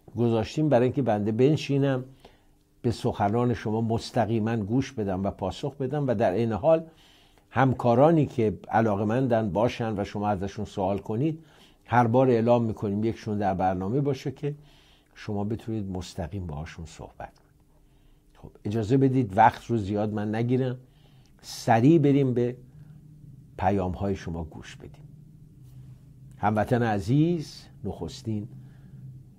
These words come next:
شنوندی، بینندهٔ ما که در واقع ما شنوندهٔ صداش خواهیم بود.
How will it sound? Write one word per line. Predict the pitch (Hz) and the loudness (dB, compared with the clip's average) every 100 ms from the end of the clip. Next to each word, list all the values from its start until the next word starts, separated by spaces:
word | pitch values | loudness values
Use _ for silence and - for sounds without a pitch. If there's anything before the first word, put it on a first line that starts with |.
| - - | -20 -20
شنوندی، | - - 107 101 98 98 107 | -12 -4 -2 0 0 -2 -2
بینندهٔ | 113 120 110 110 110 143 135 | 0 0 0 0 6 6 6
ما | 120 | 4
که | 113 113 | 0 0
در | 98 | 0
واقع | 95 90 107 | -2 -2 -2
ما | 107 110 | -2 -2
شنوندهٔ | - 101 90 90 87 98 | -4 -4 -4 -4 -4 -4
صداش | 95 - - 139 - | -6 -8 -10 -12 -14
خواهیم | - - - | -16 -16 -20
بود. | - | -20